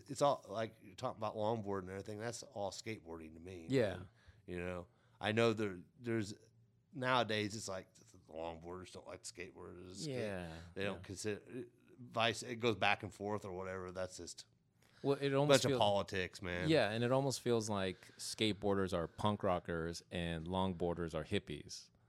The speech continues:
Speaker 1: It,
Speaker 2: Al-,
Speaker 1: yeah.
Speaker 2: almost kinda like that,
Speaker 1: I'm
Speaker 2: that
Speaker 1: a little bit of both,
Speaker 2: Yeah,
Speaker 1: so,
Speaker 2: exactly.
Speaker 1: like, I like the Grateful Dead, and I also like the Misfits. So,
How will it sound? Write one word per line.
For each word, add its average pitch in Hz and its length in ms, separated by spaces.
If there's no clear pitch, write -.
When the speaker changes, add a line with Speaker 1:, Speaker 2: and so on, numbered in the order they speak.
Speaker 1:
It, 101 180
Speaker 2:
Al-, 139 80
Speaker 1:
yeah. 117 140
Speaker 2:
almost 160 440
kinda 131 200
like 107 320
that, 110 240
Speaker 1:
I'm 156 140
Speaker 2:
that 190 40
Speaker 1:
a 156 40
little 117 180
bit 98 140
of 80 100
both, 104 340
Speaker 2:
Yeah, 165 260
Speaker 1:
so, 98 80
Speaker 2:
exactly. 90 560
Speaker 1:
like, 92 140
I 104 100
like 110 200
the 95 80
Grateful 95 360
Dead, 92 220
and 98 60
I 87 60
also 95 260
like 92 200
the 85 80
Misfits. 110 600
So, 202 380